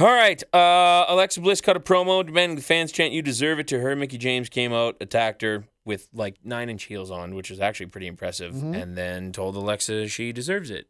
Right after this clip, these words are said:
Speaker 1: and that was it. She hit a D D T, which actually looked really good.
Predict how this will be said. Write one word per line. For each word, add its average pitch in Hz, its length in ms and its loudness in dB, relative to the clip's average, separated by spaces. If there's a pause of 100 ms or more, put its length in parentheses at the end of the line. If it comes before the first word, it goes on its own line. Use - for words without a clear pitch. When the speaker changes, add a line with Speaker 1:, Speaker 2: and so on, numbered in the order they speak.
Speaker 1:
and 98 560 -12 (200)
that 104 180 -12
was 101 100 -20
it. - 160 -20 (260)
She - 160 -20
hit 92 140 -18
a 87 40 -16
D 98 200 -18
D 92 100 -14
T, 92 180 -18
which 95 180 -12 (140)
actually 110 280 -2
looked - 160 -16 (320)
really 143 180 -4
good. 160 240 -2